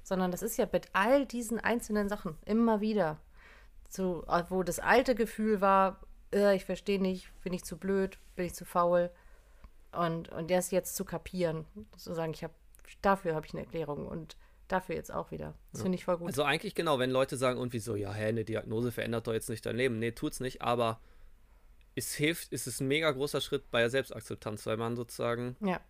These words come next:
Speaker 2: vieles
Speaker 1: Und
Speaker 2: zuschreiben kann.
Speaker 1: also
Speaker 2: Ja.
Speaker 1: findest du nicht, dass sich mit Selbstakzeptanz das Leben ganz schön doll ändert?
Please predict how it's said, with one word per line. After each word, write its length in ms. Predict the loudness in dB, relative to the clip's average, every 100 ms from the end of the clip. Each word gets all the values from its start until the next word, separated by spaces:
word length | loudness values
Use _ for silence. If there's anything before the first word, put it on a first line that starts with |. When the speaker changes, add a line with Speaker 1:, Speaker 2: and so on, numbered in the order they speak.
| -20 -20 -20 -20 -20 -20 -20 -20 -20
Speaker 2:
vieles 500 | -12 -4 -2 -2 -4 -6
Speaker 1:
Und 200 | 4 4 4
Speaker 2:
zuschreiben 380 | -2 -4 -4
kann. 160 | -6 -2
Speaker 1:
also 240 | -2 0
Speaker 2:
Ja. 40 | -4
Speaker 1:
findest 380 | 2 2 4 0
du 80 |
nicht, 200 | 0 0
dass 120 | -4 -6
sich 140 | -8
mit 160 | -10 -8
Selbstakzeptanz 960 | -8 -8 -10 -10 -12 -8 -8 -8 -10 -18 -20 -20 -12
das 220 | -10 -8
Leben 320 | -8 -6 -8 -10
ganz 200 | -10 -6
schön 120 | -6
doll 140 | -4
ändert? 340 | -4 -2 -4